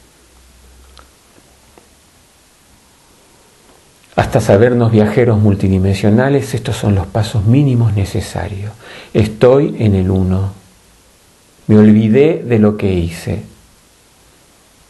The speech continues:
Estoy en otro ahora. Lo otro queda autosostenidamente activado.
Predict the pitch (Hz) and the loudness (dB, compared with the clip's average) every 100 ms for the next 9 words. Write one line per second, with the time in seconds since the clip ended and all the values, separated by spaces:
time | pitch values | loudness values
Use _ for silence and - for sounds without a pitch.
0 | _ _ _ _ _ _ - - - 107 | _ _ _ _ _ _ -18 -10 -2 0
1 | 101 95 95 - - 80 92 92 - - | 0 0 -2 -4 -4 -4 -6 -8 -10 -2
2 | 104 104 107 - 117 - 104 95 95 95 | 0 2 0 -2 -6 -4 -2 -2 -2 -4
3 | 101 - 101 - 98 107 98 85 - 139 | -6 -6 -8 -4 -2 -2 -2 -4 -6 -10
4 | - - 139 120 | -12 -16 -20 -20